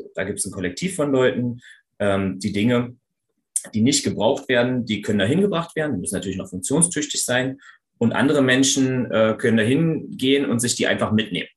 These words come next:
So, ja, so simpel. <laughs> So, ja, ist ein ganz, ganz einfaches Prinzip. Ja, die Sachen werden halt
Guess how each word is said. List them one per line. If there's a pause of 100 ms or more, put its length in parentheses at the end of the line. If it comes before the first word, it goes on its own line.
So,
ja,
so
simpel.
<laughs>
So,
ja,
ist
ein
ganz,
ganz
einfaches
Prinzip.
Ja,
die
Sachen
werden
halt